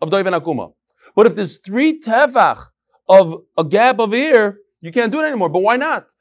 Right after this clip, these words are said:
Let's just pretend the ear isn't there. I'm doing a crooked wall. Says Rashi, from here you see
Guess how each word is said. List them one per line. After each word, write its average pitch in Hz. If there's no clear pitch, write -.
Let's 226
just 240
pretend 226
the 196
ear 226
isn't 185
there. 143
I'm 156
doing 233
a 185
crooked 175
wall. 127
Says 120
Rashi, 175
from 170
here 180
you 180
see 185